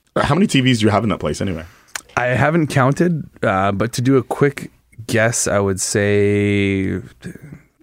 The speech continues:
Speaker 2: forty big screen T Vs.
Speaker 1: And it's not gaudy. They fit in there nice. Like, it looks nice in there.
Speaker 2: Yeah, we went with the, the fifty-fives, not the sixty-fives in
Speaker 1: Mm-hmm.
Speaker 2: most places, 'cause you're, like you said, not g-, not gaudy, just, but it's, it's big enough that you've got a, you've got a really good view. Like, uh,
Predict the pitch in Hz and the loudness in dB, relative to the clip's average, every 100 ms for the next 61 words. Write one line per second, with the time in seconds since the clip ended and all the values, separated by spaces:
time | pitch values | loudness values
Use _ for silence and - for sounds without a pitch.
0 | _ - - - - - - - - - | _ -14 -12 -12 -14 -16 -16 -14 -12 -2
1 | 107 98 101 101 95 - 107 107 117 113 | 0 2 0 0 -2 -2 -2 0 0 0
2 | 127 156 131 135 202 170 120 113 92 69 | -2 -2 -2 2 2 2 4 4 2 -2
3 | 104 - 165 202 180 110 90 - - 104 | -2 2 4 4 6 4 2 -4 -2 0
4 | - 160 175 117 110 123 - 87 - - | 2 2 0 2 2 2 0 -2 -2 -2
5 | 123 123 151 180 185 175 151 156 139 117 | 2 4 4 6 4 2 2 2 2 2
6 | 127 - 143 123 117 - 101 101 110 107 | -2 2 0 2 -2 0 0 0 0 -2
7 | 104 - 104 104 95 92 90 117 151 180 | -2 -4 -2 -4 0 2 2 2 2 0
8 | - 95 90 92 - 98 117 104 127 143 | -2 -4 -2 -4 -4 -4 -4 -4 0 0
9 | 135 127 110 110 127 107 120 139 143 127 | 0 0 2 2 2 0 -2 2 2 4
10 | 131 135 127 127 120 - - 131 131 123 | 4 4 4 2 0 -2 0 2 2 0
11 | - 139 110 147 147 139 127 - 110 110 | -2 -2 2 2 4 4 2 0 0 0
12 | 113 113 107 98 87 - - - - _ | 2 2 4 2 0 -6 -20 -20 -20 _
13 | - 110 117 104 98 107 107 107 92 120 | -4 2 2 4 2 2 2 0 2 2
14 | 127 98 90 | 2 2 0